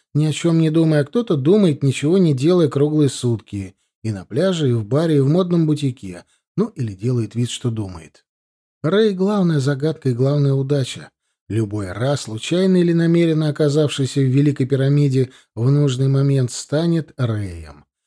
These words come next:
Он омолодится, и до следующего цикла, до того самого нужного момента, когда карлик Лена спрячется за громадой могучего Соля, пирамида утихнет.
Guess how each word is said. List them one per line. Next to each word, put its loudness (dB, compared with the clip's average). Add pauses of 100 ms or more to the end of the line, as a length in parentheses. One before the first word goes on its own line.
(220)
Он 2
омолодится, -4
и 0
до -4
следующего -2
цикла, -4 (380)
до -2
того 0
самого 0
нужного 0
момента, 2
когда -4
карлик 0
Лена 2
спрячется -2
за 0
громадой 0
могучего -2
Соля, 0 (420)
пирамида 2
утихнет. -6